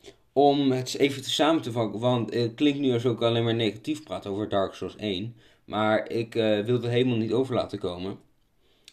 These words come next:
Ehm, ik, eh, hou echt van Dark Souls. En Dark Souls één heeft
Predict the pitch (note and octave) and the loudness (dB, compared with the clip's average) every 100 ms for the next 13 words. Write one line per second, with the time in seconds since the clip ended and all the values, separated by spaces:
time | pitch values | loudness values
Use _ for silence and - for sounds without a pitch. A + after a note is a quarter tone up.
0 | _ - A2+ A2 G#2 G2 - _ _ _ | _ -2 0 2 0 -2 -8 _ _ _
1 | _ _ D3 C#3+ - - _ A2+ G#2+ G2+ | _ _ 2 2 0 -20 _ -2 0 0
2 | G#2 A#2+ B2+ - G2+ - B2 G#2+ F#2+ F#2+ | -2 2 2 2 -2 -2 0 2 2 0
3 | - G2 F2+ - - - - G2+ G2 G2 | -4 -8 -8 -12 -18 -12 -4 -2 0 2
4 | A#2 B2 B2 A2+ A#2 B2 A#2+ A2 - _ | 2 2 -4 -6 0 2 2 -2 -10 _
5 | _ G#2+ G#2+ G2+ - | _ 0 2 0 -6